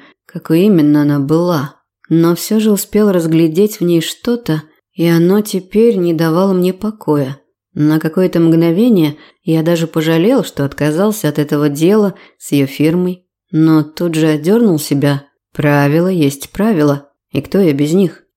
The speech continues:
Ведь прекрасно знал, что бывает, когда теряю контроль, и ни в коем случае этого не хотел. К тому же на блузке у брюнетки было отвратительное светло-коричневое пятно.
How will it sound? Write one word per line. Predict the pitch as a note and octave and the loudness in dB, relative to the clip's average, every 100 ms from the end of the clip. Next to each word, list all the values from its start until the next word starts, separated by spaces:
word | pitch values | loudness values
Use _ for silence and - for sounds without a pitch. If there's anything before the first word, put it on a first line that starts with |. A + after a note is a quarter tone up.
| _ | _
Ведь | D3 D3 - | -2 -2 -2
прекрасно | D3 C#3+ F3+ G#3+ G#3+ D3+ | -4 -4 -2 -4 -2 0
знал, | D3 F#3+ E3+ | 2 0 0
что | - - E3 | -4 -2 -2
бывает, | C#3+ C#3 D#3 A#3 C4+ _ _ - | -2 -2 0 -2 -6 _ _ -8
когда | D#3 D3 D3 | -2 0 0
теряю | - D3+ D#3 | 0 2 0
контроль, | D#3 E3+ G3 C4 G3 C#3 - _ _ _ _ | 0 -2 0 0 0 -2 -10 _ _ _ _
и | D3+ D#3+ | 2 4
ни | F3 | 2
в | D#3+ | 0
коем | D#3 E3 D#3 | 0 2 2
случае | D#3 D3+ D#3 D#3 G3+ F3+ D3 | 0 0 0 0 -2 0 0
этого | C#3+ D3 D#3+ | -2 -2 0
не | E3+ D3+ | 2 0
хотел. | C#3+ E3+ - D3 C#3+ D#3 _ _ _ - | 0 -8 -6 -4 -2 -4 _ _ _ -20
К | |
тому | - D3+ D#3 E3+ | -8 0 2 2
же | D#3+ | 2
на | D3+ D3 | 2 2
блузке | C#3+ D#3 F3 - D3+ | 0 0 0 -2 -2
у | |
брюнетки | D3+ D3 D3 F#3 F3+ D3+ | 0 2 2 0 -2 -6
было | C#3 D3+ D3 | 0 0 0
отвратительное | C#3 D3+ D3 - F3 F#3 F#3+ F#3 E3 | -4 -4 -6 -4 -6 -2 0 2 0
светло-коричневое | - D3+ D#3 E3 F3 - D3 C#3 - D#3 D#3 | 0 -2 -2 -2 -4 0 0 -2 -2 0 0
пятно. | D#3 F#3+ - D3 G#2 | 0 -6 -2 -2 -2